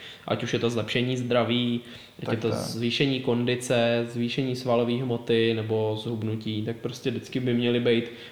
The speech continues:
Speaker 1: v hlavě už vytvořený nějaký ty cíle.
Speaker 2: To je dost pravda, no. Nemůžeš, nebo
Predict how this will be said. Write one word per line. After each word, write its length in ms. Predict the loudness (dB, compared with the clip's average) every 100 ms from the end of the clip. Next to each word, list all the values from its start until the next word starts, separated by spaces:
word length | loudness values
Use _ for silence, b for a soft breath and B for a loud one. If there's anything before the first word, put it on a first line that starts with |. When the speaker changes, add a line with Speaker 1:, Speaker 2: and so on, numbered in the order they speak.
| B
Speaker 1:
v 60 | 0
hlavě 360 | 2 4 4
už 260 | 2 0 -4
vytvořený 500 | -2 0 2 2 2
nějaký 300 | 0 -2 -4
ty 120 | -4
cíle. 340 | -6 -6 -6 -8 -14 -6
Speaker 2:
To 140 | 2
je 100 | 4
dost 220 | 4 2 -4
pravda, 340 | 2 2 2 -2
no. 100 | -2 -4
Nemůžeš, 580 | -2 -2 -2 -4 -6 -6
nebo 200 | -6